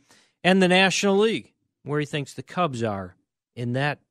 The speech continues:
pecking order right now as we are, uh, well, by my calculations, on August fifth. And I know that because, uh, well, I just looked at my laptop and it says it's August fifth.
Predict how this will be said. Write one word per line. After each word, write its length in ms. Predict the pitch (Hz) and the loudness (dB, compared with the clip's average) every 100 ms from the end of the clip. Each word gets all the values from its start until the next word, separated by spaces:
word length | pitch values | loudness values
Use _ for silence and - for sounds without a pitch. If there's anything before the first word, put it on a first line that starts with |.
| _ _ _ _ _ _ _ | _ _ _ _ _ _ _
pecking 380 | 175 196 202 185 | 0 2 2 4
order 360 | 185 190 185 180 | 4 4 2 0
right 440 | 147 170 202 196 | 0 2 2 0
now 400 | 175 185 190 196 | 0 2 2 0
as 260 | 160 160 139 | 0 -2 -2
we 220 | 165 165 | 0 2
are, 360 | 151 147 151 151 | 2 2 2 2
uh, 220 | 147 151 | 2 2
well, 200 | 143 147 | 0 -2
by 180 | 147 143 | 0 -2
my 240 | 139 151 | -2 -4
calculations, 920 | - 143 120 113 117 110 131 131 - - | -2 -4 -4 -4 -4 -4 -8 -10 -12 -12
on 160 | 120 123 | -6 -2
August 360 | 131 123 110 | -2 -4 -8
fifth. 320 | - 165 135 | -4 -4 -4
And 120 | 135 123 | -8 -6
I 100 | 123 | -6
know 220 | 135 160 | -4 -4
that 240 | 135 139 | -4 -6
because, 500 | 139 127 143 123 - | -10 -8 -8 -8 -8
uh, 140 | 139 131 | -8 -4
well, 240 | 135 131 | -4 -2
I 60 | 123 | -4
just 420 | 120 113 - - | -6 -10 -12 -12
looked 220 | 113 - | -14 -14
at 80 | 87 | -18
my 160 | 107 104 | -16 -10
laptop 580 | 120 117 - 107 104 | -8 -8 -8 -10 -8
and 80 | 101 | -12
it 100 | 98 | -12
says 220 | - 117 | -8 -8
it's 160 | 107 - | -8 -4
August 320 | 120 117 123 | -2 -4 -4
fifth. 300 | - 208 - | 2 2 2